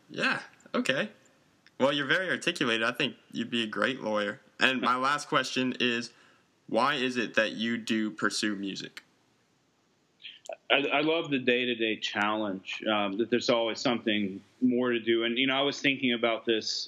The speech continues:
Speaker 2: uh, this morning, actually, and, um, you know, why is it that we do what we do? And I, I find it unfortunate that in the arts we're constantly having to advocate for why we, you know, why, why is this important? Why is it relevant?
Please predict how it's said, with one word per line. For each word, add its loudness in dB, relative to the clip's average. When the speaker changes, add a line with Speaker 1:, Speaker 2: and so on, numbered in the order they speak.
Speaker 2:
uh, 2
this -2
morning, -2
actually, 0
and, 0
um, 0
you 4
know, 0
why 2
is 0
it 0
that 4
we 0
do 2
what 0
we 0
do? 0
And 0
I, 4
I 0
find 2
it 0
unfortunate 0
that 4
in 0
the 0
arts 0
we're 2
constantly 0
having 2
to 0
advocate -2
for 2
why 4
we, -4
you 2
know, 0
why, 2
why 2
is -2
this -4
important? -2
Why 4
is -4
it -4
relevant? 0